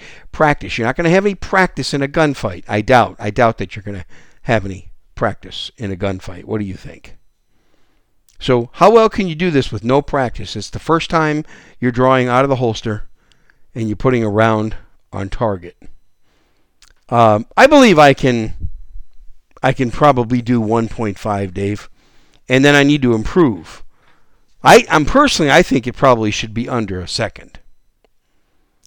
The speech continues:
And depending on what the bad guy is doing, it does give you more time. Uh, according to John Correa, he says you gotta have point six zero.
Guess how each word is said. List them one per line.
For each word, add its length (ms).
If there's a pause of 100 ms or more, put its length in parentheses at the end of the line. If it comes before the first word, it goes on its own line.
(1040)
And 260
depending 400
on 80
what 100
the 100
bad 260
guy 160
is 240
doing, 360 (320)
it 140
does 260
give 220
you 140
more 440 (180)
time. 380 (960)
Uh, 280
according 360
to 80
John 280
Correa, 380
he 100
says 280
you 60
gotta 180
have 200
point 260
six 320
zero. 480